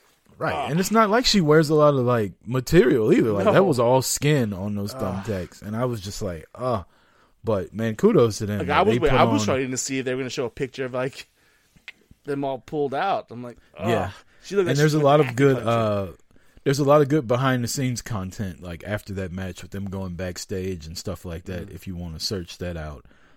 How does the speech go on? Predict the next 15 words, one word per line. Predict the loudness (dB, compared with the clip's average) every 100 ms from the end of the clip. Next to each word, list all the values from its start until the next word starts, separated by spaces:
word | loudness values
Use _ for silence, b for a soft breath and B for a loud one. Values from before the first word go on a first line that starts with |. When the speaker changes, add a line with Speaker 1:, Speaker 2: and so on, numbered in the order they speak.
| b
Speaker 1:
So, | -10 -8 -6 -10 _ _ -6
like | -4
I | -4
said, | -4 -4 -6 -12 -4
fucking | -2 -2
kudos | -2 2 2 0
to | -2
them. | -2 -4 -8 B B 0
Good | 6 6
on | 6
A | 2 2
E | 2
W | 2 2 2 0
for | 0 0
letting | 2 2 0 -4 -6